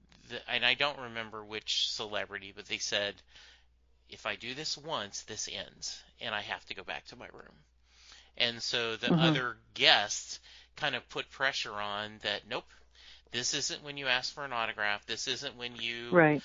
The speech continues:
Speaker 1: you, you ask for a selfie. This is, if you wanna buy 'em a drink, you wanna just share st-, but this is it," so that they can be out,
Speaker 2: Yep.
Speaker 1: and we say in the wild,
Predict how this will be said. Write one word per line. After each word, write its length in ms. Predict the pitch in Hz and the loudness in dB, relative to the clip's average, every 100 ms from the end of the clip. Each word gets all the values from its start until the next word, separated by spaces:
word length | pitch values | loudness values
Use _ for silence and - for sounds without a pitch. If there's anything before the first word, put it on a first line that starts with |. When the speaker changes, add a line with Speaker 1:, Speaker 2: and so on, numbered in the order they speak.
| - - | -8 -6
Speaker 1:
you, 180 | 123 120 110 | -4 -4 -8
you 180 | 123 120 117 - - - - | -8 -8 -8 -20 -20 -12 -2
ask 280 | 120 123 | 0 -2
for 180 | - 147 | -6 -6
a 40 | 147 | -4
selfie. 680 | - 117 104 - 101 101 - - - - - | 2 2 2 -2 -4 -6 -10 -18 -20 -20 -2
This 340 | 120 127 - | 2 2 2
is, 640 | 123 113 110 107 104 - - 104 | 2 4 2 0 -6 -8 -10 -14
if 160 | 98 | -14
you 100 | 101 | -10
wanna 200 | 104 120 | -6 -4
buy 200 | 117 120 | 2 4
'em 100 | 123 | 4
a 40 | 110 | -2
drink, 580 | 139 185 208 - - - - - - | 0 4 4 2 -12 -12 -18 -18 -16
you 120 | 107 | -10
wanna 260 | 107 104 104 | -6 -4 -4
just 200 | 104 101 | -6 -4
share 260 | - 127 127 | -2 -2 -2
st-, 240 | - 117 | -6 -8
but 120 | 110 | -2
this 200 | 127 - | 0 0
is 200 | 131 110 | -2 -4
it," 220 | 117 110 - _ | 0 0 -2 _
so 260 | - - 110 | -12 -6 -6
that 220 | 110 - | -8 -2
they 120 | 117 | 0
can 180 | 113 117 | 0 -2
be 220 | 107 113 - | -2 -2 4
out, 220 | 117 110 | 4 6
Speaker 2:
Yep. 120 | 160 | 6
Speaker 1:
and 80 | 117 | 4
we 80 | 127 | 0
say 220 | - 120 | 4 4
in 200 | 107 123 | 4 0
the 60 | 120 | -2
wild, 540 | 107 98 87 - - | -2 -2 -2 -6 -16